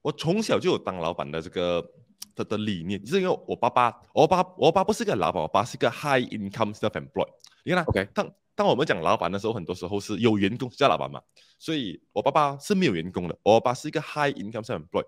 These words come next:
Speaker 1: 他是做 trading 的，所以我爸爸从小给到我的理念就是要赚钱是吧？
Speaker 2: 嗯哼。
Speaker 1: 如果要赚一万块，不是你他给到我的理念是，你不是，比如说，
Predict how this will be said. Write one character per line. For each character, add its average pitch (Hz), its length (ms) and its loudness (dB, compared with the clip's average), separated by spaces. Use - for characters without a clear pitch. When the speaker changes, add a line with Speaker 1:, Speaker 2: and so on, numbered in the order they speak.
Speaker 1:
他 156 120 -8
是 175 80 -2
做 165 240 -6
trading 98 560 -2
的， 69 180 -10
所 160 140 0
以 110 100 0
我 139 160 2
爸 - 0 -
爸 156 160 -4
从 123 280 -6
小 98 180 -2
给 82 180 -4
到 143 140 2
我 78 120 0
的 87 120 -2
理 85 260 -8
念 87 180 -4
就 98 80 -6
是 95 240 -6
要 196 160 2
赚 196 260 0
钱 95 240 -4
是 120 120 -2
吧？ 80 260 0
Speaker 2:
嗯 113 100 -10
哼。 98 80 -4
Speaker 1:
如 175 80 2
果 170 80 6
要 139 80 4
赚 208 180 0
一 180 60 0
万 185 180 8
块， 175 260 4
不 208 100 -4
是 202 140 -4
你 123 240 -4
他 190 40 -2
给 135 100 6
到 175 80 6
我 165 80 0
的 107 40 -4
理 90 60 -8
念 95 100 -4
是， 123 280 -6
你 107 120 -6
不 107 200 -6
是， 185 100 -6
比 147 100 -6
如 104 40 -6
说， 98 100 -4